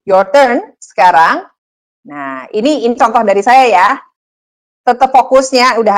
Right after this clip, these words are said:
ada, cue-nya udah ada, reward-nya, hubungan saya tetap terjalin kok sama semua pes-, sama, eh, teman-teman saya tetap ya. Semua pesan di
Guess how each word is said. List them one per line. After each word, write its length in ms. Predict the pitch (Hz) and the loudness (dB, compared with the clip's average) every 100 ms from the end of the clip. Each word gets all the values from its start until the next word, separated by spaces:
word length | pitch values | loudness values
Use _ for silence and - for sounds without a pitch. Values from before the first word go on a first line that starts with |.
| 185 | 0
ada, 400 | 165 143 196 - _ | -2 -6 -6 -10 _
cue-nya 480 | - 302 302 277 208 | -8 -4 -4 -4 -4
udah 400 | 190 170 170 147 | -6 -6 -8 -10
ada, 400 | 147 131 196 - _ | -10 -10 -10 -12 _
reward-nya, 760 | 302 370 339 247 - 156 240 - _ _ - | -2 0 2 0 0 -12 -14 -16 _ _ -10
hubungan 460 | 294 330 370 392 392 | -4 -2 -2 -4 -4
saya 160 | 440 | -6
tetap 320 | 508 480 403 | -6 -4 -2
terjalin 640 | 403 359 330 - 190 277 269 | -2 0 0 0 -2 -2 0
kok 380 | 226 - - _ | 0 0 -6 _
sama 560 | 247 240 240 262 262 | -4 -4 -2 -2 -4
semua 600 | 269 262 233 233 233 233 233 | -4 -6 -6 -6 -4 -4 -4
pes-, 380 | 233 - - - 233 214 | -8 -8 -14 -4 -4 -2
sama, 400 | 226 226 233 233 | -4 0 0 0
eh, 180 | 220 208 214 | 2 0 0
teman-teman 380 | 214 214 220 | -4 -4 -4
saya 180 | 220 254 | -2 -2
tetap 460 | - - 269 - - | -2 0 0 -2 -10
ya. 320 | 170 202 320 - _ _ _ _ _ _ | -2 0 0 -6 _ _ _ _ _ _
Semua 460 | 339 339 349 339 349 | -4 0 0 0 -2
pesan 400 | 339 330 320 | -2 0 0
di 80 | 285 | 0